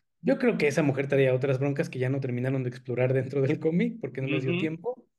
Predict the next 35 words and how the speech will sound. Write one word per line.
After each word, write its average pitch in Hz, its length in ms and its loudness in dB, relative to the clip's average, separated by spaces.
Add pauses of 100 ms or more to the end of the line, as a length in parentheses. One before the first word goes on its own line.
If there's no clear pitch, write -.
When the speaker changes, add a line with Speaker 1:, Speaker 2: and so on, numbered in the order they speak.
(100)
Speaker 2:
Ujú. 160 380 -4 (140)
Speaker 1:
pero 147 720 0
sí 151 200 -6
tenía 180 300 2
un 175 120 2
componente 160 580 -2
de 139 120 -2
se 127 100 -10
está 127 180 -8
volviendo 139 400 -2
loca 127 240 -4
esta 131 180 -8
señora. 117 500 -8 (260)
Speaker 2:
Sí, 196 160 -4
claro. 170 380 0 (200)
¿Y - 80 -6
sabes 285 300 0
qué? 214 280 -2
Yo 226 160 0
recuerdo 226 500 0
que 143 300 -4
justo 233 500 -8
cuando 131 640 -2
se 135 160 -8
publica 139 580 -6
este 139 280 -10
cómic, 131 480 -4
que 127 180 0
son 151 200 0
los 143 140 0
noventas 123 520 -4
muy, 160 240 -4
muy, 143 160 -6
muy 131 180 -4
tempranos, 110 640 -6